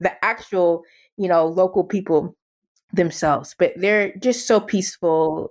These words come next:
and, um, s-, and so genuine, genuine. And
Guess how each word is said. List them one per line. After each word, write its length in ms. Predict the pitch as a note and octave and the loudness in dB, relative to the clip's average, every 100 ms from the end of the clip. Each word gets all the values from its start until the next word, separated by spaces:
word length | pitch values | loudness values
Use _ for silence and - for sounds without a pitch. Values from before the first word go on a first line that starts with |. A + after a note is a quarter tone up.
| - | -2
and, 440 | D3 C#3+ C#3+ C#3 - _ _ _ | 0 2 0 -4 -10 _ _ _
um, 400 | F3 D3+ D3 D3+ | -2 0 0 -4
s-, 240 | C3+ - - _ - | -10 -14 -18 _ -4
and 160 | E3+ - | -4 0
so 220 | F#3+ F3 | 2 2
genuine, 460 | E3+ E3 D#3+ D3+ - _ | 0 2 2 0 -2 _
genuine. 540 | - G3+ F3+ D3+ C#3+ B2+ | -2 0 2 2 2 0
And 380 | D#3+ D3+ C#3+ | 0 0 0